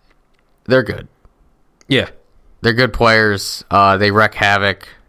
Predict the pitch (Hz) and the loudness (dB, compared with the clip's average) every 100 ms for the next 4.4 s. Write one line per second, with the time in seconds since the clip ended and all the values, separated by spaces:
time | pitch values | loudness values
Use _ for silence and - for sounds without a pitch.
0 | _ _ 98 98 95 95 92 90 - - | _ _ -2 0 0 -2 -6 -8 -12 -16
1 | - _ _ - 104 104 104 98 - 98 | -20 _ _ -4 -4 0 0 0 -2 -2
2 | 95 92 92 92 _ _ _ - - 95 | -2 -4 -6 -10 _ _ _ -20 -12 -6
3 | 95 98 101 98 95 95 92 - 101 98 | -6 -4 0 2 0 -2 -6 -10 -6 -2
4 | 92 90 92 92 | 0 0 -2 -6